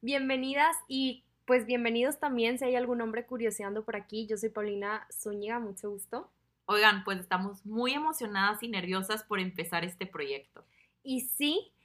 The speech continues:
Speaker 1: estamos nerviosísimas, pero con muchas ganas de empezar esta aventura juntas. La verdad es que teníamos mucho miedo y mucho tiempo intentando de hacerlo, pero bueno, ya nos atrevimos, ya soltamos todos los prejuicios, miedos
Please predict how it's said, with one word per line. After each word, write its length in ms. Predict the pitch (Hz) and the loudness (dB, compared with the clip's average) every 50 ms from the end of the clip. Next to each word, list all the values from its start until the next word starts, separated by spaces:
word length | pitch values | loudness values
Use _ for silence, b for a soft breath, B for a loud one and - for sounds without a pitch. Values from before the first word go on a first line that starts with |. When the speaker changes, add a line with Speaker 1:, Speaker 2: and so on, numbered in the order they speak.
| _ _ | _ _
Speaker 1:
estamos 480 | - 254 254 - 269 262 247 277 302 294 | 0 0 2 4 2 4 4 2 0 2
nerviosísimas, 1000 | 311 330 311 294 262 262 247 233 226 - - 254 240 254 285 269 277 302 320 - | 2 2 2 2 2 0 0 0 0 -2 -4 -4 -4 -6 -6 -2 -2 -2 -2 0
pero 200 | - 269 247 233 | -2 -2 -2 0
con 180 | 233 226 226 226 | 0 -2 -2 0
muchas 320 | 233 247 254 247 269 277 | 0 0 0 -2 -2 -6
ganas 320 | 277 269 262 247 254 262 247 | -4 -2 0 0 0 0 0
de 60 | 269 | -2
empezar 340 | 254 240 - 220 - 220 214 | -6 -4 -6 -4 -4 -2 -2
esta 200 | 220 220 - 240 | -2 -4 -4 -4
aventura 360 | 233 214 202 196 202 202 208 | -4 -4 -4 -4 -4 -4 -4
juntas. 500 | 202 - - 214 202 190 185 175 180 - | -6 -6 -8 -8 -8 -6 -8 -10 -8 -6
La 120 | 214 202 | -6 -4
verdad 260 | 202 202 208 202 202 226 | -4 -2 -4 -4 -6 -8
es 80 | 226 - | -10 -10
que 80 | - | -14
teníamos 400 | - - 233 220 208 214 220 214 | -12 -10 -10 -8 -6 -6 -6 -6
mucho 280 | 214 220 208 - - 214 | -6 -8 -8 -6 -8 -8
miedo 420 | 208 208 202 202 202 226 294 b b b b b - | -6 -6 -6 -4 -4 -6 -6 b b b b b -4
y 60 | 220 | -2
mucho 300 | 233 240 233 - 311 254 | -2 -2 -2 -4 -8 -4
tiempo 280 | - 277 262 233 285 | -4 -4 -4 -4 -6
intentando 460 | 294 269 277 254 226 220 220 214 208 220 | -8 -6 -6 -6 -4 -4 -4 -2 -2 -2
de 60 | 226 | -2
hacerlo, 520 | 220 214 - 208 208 202 226 240 - - B B B B B B B _ | -2 -2 -2 -4 -2 -2 -4 -6 -6 -10 B B B B B B B _
pero 200 | - 233 233 233 | 6 8 8 8
bueno, 280 | 233 233 233 220 202 208 | 8 6 6 4 2 0
ya 180 | 202 202 226 | 2 2 2
nos 160 | 240 262 254 285 | 2 2 0 -2
atrevimos, 640 | 285 277 - 202 208 214 220 254 262 277 294 277 | -2 -2 -2 -2 -2 -2 -2 -2 -2 -2 -2 0
ya 100 | 262 240 | 0 -2
soltamos 460 | 226 - 240 226 - 226 220 226 220 - | -2 -2 -6 -2 -2 -2 -2 -2 -4 -2
todos 160 | - 220 214 | -2 -2 -2
los 140 | 220 214 - | -2 -4 -6
prejuicios, 1080 | _ - 196 190 - - _ _ - 262 262 262 269 - 277 277 269 277 277 - - | _ -8 -8 -8 -8 -20 _ _ -4 -4 -2 -4 -4 -6 -4 -4 -2 -2 -4 -4 -4
miedos 600 | 214 226 233 233 240 247 247 262 269 277 285 277 | -2 -2 0 2 4 4 4 2 2 0 -2 -2